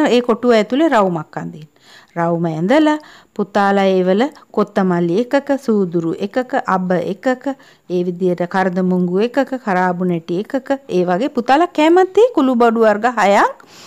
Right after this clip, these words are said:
මේ, අ, මේ කොටු ගහලා තියෙන පිටුවේ, අ, පුතාලා අඳින්න ඕනේ. හරිද?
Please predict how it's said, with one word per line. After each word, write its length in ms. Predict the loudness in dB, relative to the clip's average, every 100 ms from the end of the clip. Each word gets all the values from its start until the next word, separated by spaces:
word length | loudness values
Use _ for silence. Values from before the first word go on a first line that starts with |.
| -20 -12 0
මේ, 300 | 2 4 4 2 -4 -20 -18
අ, 180 | -6 -2 -2 -2 -2 -6 -4
මේ 120 | -4
කොටු 360 | 0 2 2 0 -6 _
ගහලා 320 | -4 2 2 2
තියෙන 280 | 0 0
පිටුවේ, 400 | 0 -4 0 2 2 0 -20 -20 -8
අ, 460 | -4 -2 -2 -2 -2
පුතාලා 460 | -4 0 0 4
අඳින්න 360 | 6 6 4 0
ඕනේ. 260 | -10 -18 -20 _ -2
හරිද? 240 | 0 2